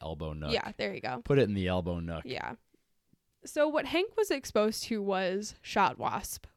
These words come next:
Speaker 2: which was the first nuclear test of Operation Teapot, and it created a mushroom cloud that reached twenty-one thousand five hundred feet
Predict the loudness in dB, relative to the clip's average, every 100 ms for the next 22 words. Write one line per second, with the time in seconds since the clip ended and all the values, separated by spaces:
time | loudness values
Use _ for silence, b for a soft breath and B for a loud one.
0 | -2 0 2 2 2 2 2 2 -2 -2
1 | -2 -2 0 0 0 -2 -2 -2 -4 -4
2 | -6 -8 -10 -4 -2 -2 B B B -2
3 | -2 0 0 0 2 2 2 2 2 0
4 | 0 -2 -2 0 0 2 -2 -2 -4 -8
5 | -14 _ -6 -2 2 2 2 0 -2 -4
6 | -2 -4 -2 0 0 -2 -4 -4 -6 -8
7 | -12